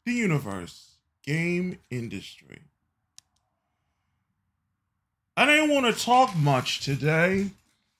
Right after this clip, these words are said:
because what we have today is a new character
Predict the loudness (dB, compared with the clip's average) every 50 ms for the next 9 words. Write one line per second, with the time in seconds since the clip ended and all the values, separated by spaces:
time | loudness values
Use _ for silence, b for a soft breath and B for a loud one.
0 | _ _ _ _ -6 -6 -6 -4 -2 0 2 2 2 2 2 2 0 -2 -2 -2
1 | -2 -2 -2 -2 0 0 2 2 2 0 0 0 2 4 6 6 6 4 2 0
2 | -2 -2 -4 -2 -2 0 0 2 2 2 2 2 0 0 -2 -6 -8 _ _ _
3 | _ _ _ _ _ _ _ _ _ _ -2 0 2 4 4 4 4 4 4 2
4 | 2 0 -2 -4 -4 -2 0 0 2 2 0 0 -2 -4 -4 -4 -4 -2 -2 -4
5 | -4 -6